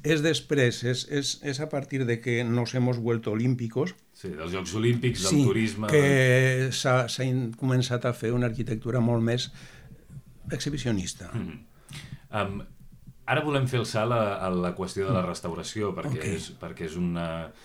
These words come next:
Speaker 2: és una qüestió que connecta amb, amb
Speaker 1: Mm.
Speaker 2: aquest tipus d'arquitectura, però que, em, ens ha de fer reflexionar també quina mena d'edificis volem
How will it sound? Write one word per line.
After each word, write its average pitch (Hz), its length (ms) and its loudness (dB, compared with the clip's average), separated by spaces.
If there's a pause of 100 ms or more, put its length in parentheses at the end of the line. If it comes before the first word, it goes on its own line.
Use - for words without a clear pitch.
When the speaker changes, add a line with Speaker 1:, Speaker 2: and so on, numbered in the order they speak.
(340)
Speaker 2:
és 87 120 -10
una 92 140 -4
qüestió 92 260 -4
que 110 140 -2
connecta 90 600 -2
amb, 80 160 -8
amb 82 140 -8
Speaker 1:
Mm. 120 120 2
Speaker 2:
aquest 90 220 -6
tipus 90 240 -6
d'arquitectura, 101 680 -4
però 92 200 -2
que, 87 100 -2
em, 87 460 -4
ens 87 160 -6
ha 87 60 -2
de 87 80 -2
fer 95 180 -4
reflexionar 90 520 -4
també 92 220 -4
quina 92 200 -4
mena 90 180 0
d'edificis 87 560 -4
volem 87 400 0